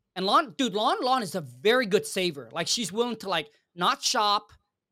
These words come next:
not, not, not, not, not, not go on vacation and just save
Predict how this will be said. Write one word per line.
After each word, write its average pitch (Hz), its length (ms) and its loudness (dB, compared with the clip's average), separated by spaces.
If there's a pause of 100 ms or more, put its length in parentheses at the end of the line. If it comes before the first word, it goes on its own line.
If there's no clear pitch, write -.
(340)
not, 214 280 2
not, 220 200 -4
not, 226 160 0
not, 262 260 2
not, 226 240 0
not 247 160 0
go 240 120 0
on 226 100 2
vacation 190 580 -4
and 165 100 -10
just - 220 -2
save 196 400 0